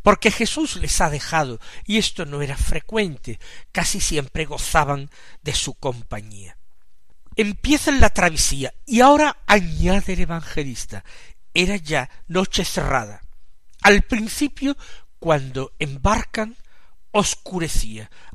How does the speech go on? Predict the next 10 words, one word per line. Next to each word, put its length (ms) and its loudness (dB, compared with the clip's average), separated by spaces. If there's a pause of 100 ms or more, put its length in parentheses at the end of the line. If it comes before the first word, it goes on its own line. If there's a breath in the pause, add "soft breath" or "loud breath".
Al 180 10
oscurecer 760 0 (340 soft breath)
es 200 -4
cuando 360 -2
bajan 400 2
a 40 -2
la 100 0
playa 380 -2
y 100 -6
embarcan, 600 -6